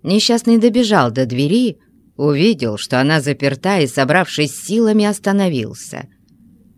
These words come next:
Я обернулся. Глазам моим предстала группа,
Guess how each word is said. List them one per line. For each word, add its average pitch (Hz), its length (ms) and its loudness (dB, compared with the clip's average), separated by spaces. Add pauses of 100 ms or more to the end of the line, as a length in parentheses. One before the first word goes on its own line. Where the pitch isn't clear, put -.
(240)
Я 147 200 2
обернулся. 185 800 0 (1300)
Глазам 139 880 2
моим 117 540 -2 (300)
предстала 165 680 0
группа, 139 760 -2